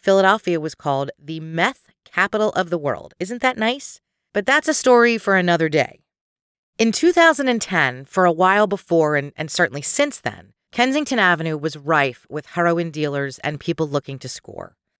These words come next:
Imagine you live a few blocks from this. The crime spills over onto your street, sometimes into your backyard where you might have a tiny swing set for your kids to enjoy after school.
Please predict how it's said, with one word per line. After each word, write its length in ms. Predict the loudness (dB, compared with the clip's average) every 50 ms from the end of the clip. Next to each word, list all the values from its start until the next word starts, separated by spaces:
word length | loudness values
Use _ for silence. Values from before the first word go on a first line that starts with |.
| -2
Imagine 580 | 0 2 4 4 6 4 4 2 0 -4 -4 -4
you 160 | -2 -2 -2
live 340 | 2 4 6 6 4 4 0 -6
a 80 | -6
few 280 | -6 -6 -8 -4 -4 -2
blocks 400 | 0 0 2 2 0 0 -4 -10
from 240 | -8 -8 -10 -8 -10
this. 400 | -14 -16 _ -20 -20 -20 -20 _ _ _ _ _ _ _ _ _
The 60 | -12 -12
crime 520 | -6 2 4 6 6 6 4 2 0 -4
spills 460 | -4 -6 -6 0 2 2 2 2 -2 0
over 400 | 2 4 4 6 4 4 2 2
onto 360 | 2 2 0 0 -2 -6 -12 -14
your 100 | -14 -12
street, 680 | -10 -10 -10 -10 -10 -8 -8 -8 -10 -10 _ -20 -20 _ _ _
sometimes 680 | -10 -2 -2 -2 -2 -2 0 0 2 2 2 -2 -4 -4
into 280 | -4 -4 -4 -4 -2
your 100 | -2 -2
backyard 720 | 0 0 -2 -2 -2 -2 -2 2 4 4 6 4 4 2 0
where 80 | -4 -6
you 180 | -4 -6 -6
might 240 | -2 -2 -2 -2 -4
have 340 | -8 -6 -4 -2 -2 -4 -4 -6
a 80 | -10
tiny 420 | _ -10 -10 -6 -6 -4 -4 -6 -6
swing 420 | -8 -12 -8 -6 -6 -6 -6 -8
set 320 | -10 -4 -2 -2 -2 -2 _ _
for 100 | -8 -4
your 140 | -4 -4
kids 380 | -4 -4 -2 0 0 0 -2 -4
to 140 | -6 -4 -4
enjoy 400 | -4 -4 -2 0 0 2 2 2
after 240 | 0 0 -4 -8 -12
school. 560 | -12 -12 -6 -2 -2 -2 0 -2 -6 -10